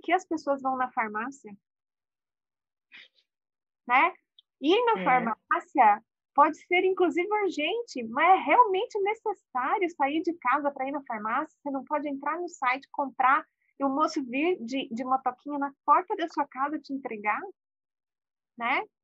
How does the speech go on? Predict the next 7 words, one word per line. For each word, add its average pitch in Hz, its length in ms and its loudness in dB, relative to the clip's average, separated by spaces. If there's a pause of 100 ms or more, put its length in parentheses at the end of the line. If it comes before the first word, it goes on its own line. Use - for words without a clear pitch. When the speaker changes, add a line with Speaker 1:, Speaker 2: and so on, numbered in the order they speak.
(400)
Speaker 1:
E 320 220 2
fazer 359 460 4
compras. 277 800 0
Eu 311 160 0
descobri, 302 480 -6
por 269 160 -2
exemplo, 226 640 -6